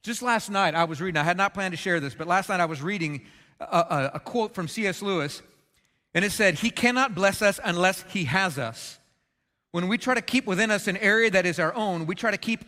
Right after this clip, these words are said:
an area of death. Therefore, in love, he claims all. There's no bargaining with God." That's it right there. Every time we try to hold an area back, we are holding back an area of death.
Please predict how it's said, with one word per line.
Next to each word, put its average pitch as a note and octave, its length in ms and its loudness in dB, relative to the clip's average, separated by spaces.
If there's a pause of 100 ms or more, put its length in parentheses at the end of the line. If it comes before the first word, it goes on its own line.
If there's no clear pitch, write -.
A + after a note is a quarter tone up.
an F3+ 100 -4
area G3 340 0
of D3 180 -2
death. D#3 440 0 (720)
Therefore, G3 400 -2
in F3 120 -2
love, F#3+ 340 2
he F#3 100 -6
claims F#3+ 460 -4
all. B2 420 -6 (720)
There's D#3 260 -2
no A3 360 -2
bargaining D3+ 800 -2 (120)
with C3+ 180 -6
God." B2 240 0 (1500)
That's G#3 220 2
it B3 140 2
right E3 120 -2
there. F#3+ 120 4
Every G#3+ 160 2
time C#4 260 2
we B3+ 80 -2
try C4 160 0
to G3+ 80 2
hold B3 340 2
an C4 60 0
area A#3 260 4
back, G#3 280 4
we A3+ 120 -6
are G3 60 0
holding A#3+ 320 -4
back A3+ 160 4
an G#3 80 -2
area A3 380 0
of F3+ 200 0
death. F3 300 4